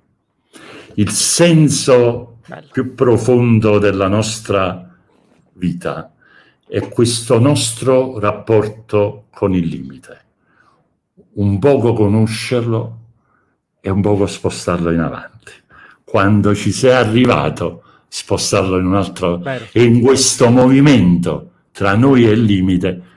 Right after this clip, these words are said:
Speaker 1: c'è, diciamo, il, il senso, il senso più profondo della, della nostra vita.
Speaker 2: Bello.
Speaker 1: Vai,
Speaker 2: Ti
Speaker 1: la
Speaker 2: faccio,
Speaker 1: seconda.
Speaker 2: ti faccio la seconda, sempre di queste qua, diciamo, light
Speaker 1: Sì,
Speaker 2: di
Speaker 1: sì.
Speaker 2: chiusura.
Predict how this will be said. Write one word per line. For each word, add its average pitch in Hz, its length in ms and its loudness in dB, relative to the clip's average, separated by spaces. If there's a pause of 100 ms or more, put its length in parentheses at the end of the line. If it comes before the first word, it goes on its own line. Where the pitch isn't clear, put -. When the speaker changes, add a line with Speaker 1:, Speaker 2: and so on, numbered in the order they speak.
(100)
Speaker 1:
c'è, 95 520 -2
diciamo, 90 560 -2
il, 85 680 -2
il 80 260 -12
senso, 85 800 -6 (320)
il 80 100 -20
senso 85 600 -6
più 82 520 -8
profondo 78 880 -10
della, 82 500 -16
della 76 200 -20
nostra - 360 -20
vita. - 340 -20
Speaker 2:
Bello. 127 320 -20 (840)
Speaker 1:
Vai, 113 160 0
Speaker 2:
Ti 90 60 0
Speaker 1:
la 160 80 0
Speaker 2:
faccio, 143 200 -4
Speaker 1:
seconda. 147 640 -4
Speaker 2:
ti - 140 -18
faccio 151 300 -8
la 156 120 -6
seconda, 165 640 -6
sempre 143 260 -10
di 135 80 -8
queste 135 260 -10
qua, 135 160 -10
diciamo, 123 420 -10
light 123 300 0
Speaker 1:
Sì, 92 80 2
Speaker 2:
di 90 80 0
Speaker 1:
sì. 90 120 -6
Speaker 2:
chiusura. 117 460 -4